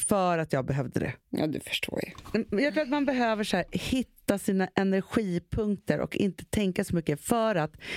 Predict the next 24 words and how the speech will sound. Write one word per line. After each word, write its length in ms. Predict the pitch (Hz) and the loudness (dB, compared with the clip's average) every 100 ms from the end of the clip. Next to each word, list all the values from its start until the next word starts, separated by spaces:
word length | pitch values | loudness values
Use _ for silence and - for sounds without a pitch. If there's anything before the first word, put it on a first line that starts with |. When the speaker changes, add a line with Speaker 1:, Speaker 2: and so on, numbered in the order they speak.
| - - - - | -8 -10 -14 -10
Speaker 1:
första 580 | - 269 254 - - 285 | -2 0 0 -2 -2 0
ledigheten 800 | 262 202 170 175 214 226 180 170 | 2 2 2 2 0 0 0 0
är 200 | 175 170 | 2 2
ju 100 | 170 | 4
alltid 300 | 185 160 156 | 2 0 -2
lite 160 | 151 - | -2 0
ångest, 460 | 240 190 - - | 2 0 -2 -2
för 60 | 208 | 0
Speaker 2:
Ja. 60 | 180 | 2
Speaker 1:
att 120 | 175 | 2
man 160 | 175 | 0
måste 180 | 170 - | 0 -2
trappa 320 | - 190 - | -2 -2 -2
ner 240 | 175 156 151 | -2 2 2
i 60 | |
hjärnan. 320 | 185 180 190 311 | 2 2 2 2
Speaker 2:
Det 60 | |
gör 200 | 339 480 - | 2 0 2
ont 400 | 320 508 508 - | 2 2 -2 -2
att 120 | 277 | -2
gå 120 | - 262 | 0 0
ner 220 | 226 196 | 2 2
i 60 | 208 | 0
varv, 340 | 330 285 | 0 0